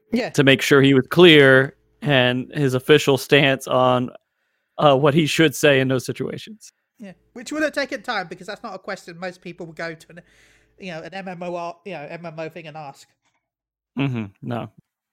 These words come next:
Speaker 1: But
Speaker 2: Unless if
Speaker 1: seriously,
Speaker 2: you're just
Speaker 1: thank
Speaker 2: a shithead.
Speaker 1: Yeah, but seriously,
Speaker 2: Mm.
Speaker 1: thank you for being on. Um,
Speaker 2: Yeah.
Speaker 1: is there any way you, there's any, you want any shout, you want to shout anything out? How can people contact you and stuff?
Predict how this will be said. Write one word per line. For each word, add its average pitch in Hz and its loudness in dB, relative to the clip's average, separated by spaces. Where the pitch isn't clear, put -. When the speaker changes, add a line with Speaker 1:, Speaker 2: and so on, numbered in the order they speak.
Speaker 1:
But 220 -14
Speaker 2:
Unless 170 2
if - -6
Speaker 1:
seriously, 131 -2
Speaker 2:
you're 123 -2
just - -8
Speaker 1:
thank 123 2
Speaker 2:
a - -4
shithead. 110 -8
Speaker 1:
Yeah, 160 -20
but 190 -16
seriously, 202 -8
Speaker 2:
Mm. - -14
Speaker 1:
thank 196 -14
you 185 -12
for 175 -20
being 160 -14
on. 147 -18
Um, 143 -20
Speaker 2:
Yeah. 294 2
Speaker 1:
is 180 -20
there 196 -18
any 208 -18
way 202 -10
you, 202 -18
there's 185 -14
any, 202 -20
you 180 -20
want 190 -18
any 180 -20
shout, - -16
you 190 -18
want 180 -20
to 180 -20
shout 190 -16
anything 185 -18
out? 180 -16
How 175 -16
can 160 -20
people 165 -20
contact 165 -20
you 165 -20
and 160 -20
stuff? 160 -20